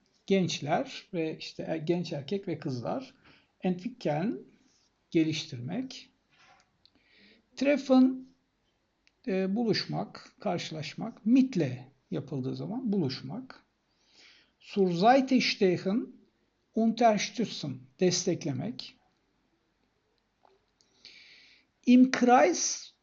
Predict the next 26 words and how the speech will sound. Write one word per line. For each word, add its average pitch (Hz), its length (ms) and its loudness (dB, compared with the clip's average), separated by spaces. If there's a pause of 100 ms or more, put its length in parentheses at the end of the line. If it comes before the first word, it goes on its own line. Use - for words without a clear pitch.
(280)
hemen 220 320 2
ardından 202 640 4
bir 214 100 6
genitif 180 680 4 (220)
kalıp, - 540 -6 (580)
e, 175 380 4 (380)
ortamı, 202 880 4
çerçevesi, 180 1080 0 (580)
e, 160 420 -4
demek. 196 480 -4
Yani, 180 600 -2 (400)
e, 170 720 -2 (500)
kız 277 360 2
arkadaşlar 208 920 4
çerçevesinde, 147 1080 0
onların 190 560 4
ortamında 165 680 2
gibi. 120 240 -4
Tabi 226 200 0
burada 233 240 2
Freundin'in 220 560 4
yerine 220 280 2
başka 190 280 2
kelimeler 147 540 0
de 127 80 -4
gelebilir. 143 420 -4